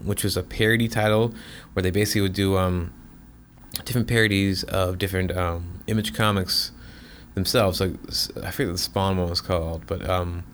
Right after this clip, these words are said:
it was terrible. <laughs> They were, they really weren't that funny at all. And I, um, but I remember as a kid, I was just excited that, um, I was, I was somehow cognizant of the fact that when things were parodied, that meant they were big enough,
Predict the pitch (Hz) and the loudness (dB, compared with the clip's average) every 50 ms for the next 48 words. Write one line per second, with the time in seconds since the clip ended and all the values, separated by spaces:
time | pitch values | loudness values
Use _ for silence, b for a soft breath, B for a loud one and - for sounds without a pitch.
0 | B B B B B B B B B B B - - 101 98 90 - - - 90 | B B B B B B B B B B B -4 -2 -2 0 -2 -2 0 0 2
1 | 90 95 92 87 90 92 104 107 - - 185 156 147 156 139 127 110 110 117 127 | 4 4 2 2 2 2 2 2 2 4 4 6 6 6 6 6 4 4 4 4
2 | 143 139 120 107 101 98 95 95 90 90 101 101 98 95 90 85 90 92 95 92 | 6 6 6 4 4 4 4 2 2 2 2 2 4 4 4 4 4 4 2 2
3 | B B B B B B B B B B B B B B B - - 90 92 92 | B B B B B B B B B B B B B B B -4 0 2 4 6
4 | 95 92 90 87 92 92 90 87 87 87 80 80 90 101 104 104 113 123 120 107 | 6 4 4 4 4 2 4 2 0 -2 -2 0 2 2 4 4 4 4 4 4
5 | 104 101 - - - 139 110 95 95 98 98 98 92 92 - - - - 107 101 | 4 2 0 2 4 4 6 6 6 6 4 4 0 -2 -2 -4 2 4 6 6
6 | 104 101 95 95 95 95 90 90 85 90 87 87 87 87 - B B B B B | 6 4 4 4 4 4 4 4 2 2 0 -2 -4 -6 -8 B B B B B
7 | B B B B B B B B B B B B B - - 110 107 107 107 104 | B B B B B B B B B B B B B -6 -2 0 2 2 2 2
8 | 107 - - - - - - - - - - - - - - - - - - 113 | 0 -4 -8 -18 -20 -20 -20 -20 -20 -20 -20 -20 -10 -6 -4 -4 -4 -4 -4 -2
9 | 113 113 110 - - 151 156 135 135 131 - 117 113 113 117 117 110 113 104 95 | -2 0 0 0 2 2 2 2 2 0 0 2 2 4 2 2 2 2 2 2
10 | 101 98 - 104 104 101 - - 98 95 - - 101 101 95 - 104 120 110 113 | 0 0 2 0 0 0 0 0 0 0 0 -2 -4 -6 -2 -2 -2 0 0 0
11 | 107 95 - - 117 104 101 98 95 92 90 92 87 90 101 98 90 95 92 92 | -2 -4 -2 0 2 4 4 4 4 2 0 0 0 0 0 0 2 2 2 2
12 | 92 90 95 98 98 - 110 101 104 98 95 90 87 87 85 - - | 2 0 -2 -4 0 2 2 4 4 2 2 2 0 -2 -4 -6 -12